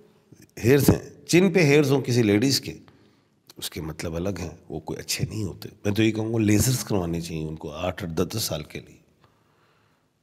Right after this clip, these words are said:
वो अच्छा नहीं है। आँख, जिसकी बिल्ली आँख है, जिसको हम बिल्ली ख़ास तौर पे कहते हैं, उसका कॉर्निया अगर वो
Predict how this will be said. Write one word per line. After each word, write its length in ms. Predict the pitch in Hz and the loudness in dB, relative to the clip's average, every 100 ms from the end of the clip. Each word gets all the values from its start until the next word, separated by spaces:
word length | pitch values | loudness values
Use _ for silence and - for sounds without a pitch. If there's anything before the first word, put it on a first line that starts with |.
| - | -4
वो 80 | 104 | -2
अच्छा 220 | 104 120 | 0 0
नहीं 220 | 113 131 | 0 -4
है। 60 | - 151 | 2 6
आँख, 340 | 202 226 - - - - - - _ _ _ _ _ | 8 6 2 -8 -12 -20 -20 -20 _ _ _ _ _
जिसकी 240 | 107 - 143 | -4 0 4
बिल्ली 320 | 151 196 220 | 6 6 6
आँख 220 | 190 160 | 6 4
है, 160 | - 92 - - - - - _ - | 2 -2 -4 -16 -20 -20 -20 _ -2
जिसको 140 | 123 | 2
हम 100 | 147 | 4
बिल्ली 360 | 139 175 185 185 | 6 6 6 4
ख़ास 380 | 151 - 151 165 | 2 4 6 8
तौर 160 | 175 165 | 6 6
पे 120 | 151 | 6
कहते 300 | 127 113 - | 4 0 -2
हैं, 140 | 95 - - - _ - | -4 -6 -18 -20 _ -2
उसका 160 | 135 160 165 | 2 2 6
कॉर्निया 500 | 196 208 214 208 113 - - - - - _ _ _ _ _ _ _ _ _ - | 8 10 8 6 4 0 -12 -16 -20 -20 _ _ _ _ _ _ _ _ _ -8
अगर 160 | 92 | -2
वो 200 | 101 101 | 2 0